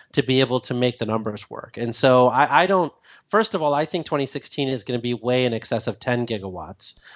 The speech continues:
Um, and I think it, it, it could approach twenty gigawatts. And I think in twenty seventeen will probably be,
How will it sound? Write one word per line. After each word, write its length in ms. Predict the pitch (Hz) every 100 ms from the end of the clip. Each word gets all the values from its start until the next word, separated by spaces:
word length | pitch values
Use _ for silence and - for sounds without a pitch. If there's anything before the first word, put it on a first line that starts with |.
| - -
Um, 360 | 113 110 110 117
and 100 | 117
I 100 | 117
think 300 | 123 113 -
it, 220 | 123 123
it, 140 | 127 - _
it 240 | 120 117 -
could 200 | 139 123
approach 540 | - - 120 113 -
twenty 280 | - 135 131
gigawatts. 580 | 107 101 95 92 95 - - - - -
And 120 | 131
I 120 | 143
think 260 | 143 165 156
in 100 | 139
twenty 240 | - 147
seventeen 560 | 139 139 127 120 147 143
will 100 | 120
probably 420 | 135 127 123 131
be, 340 | 113 113 113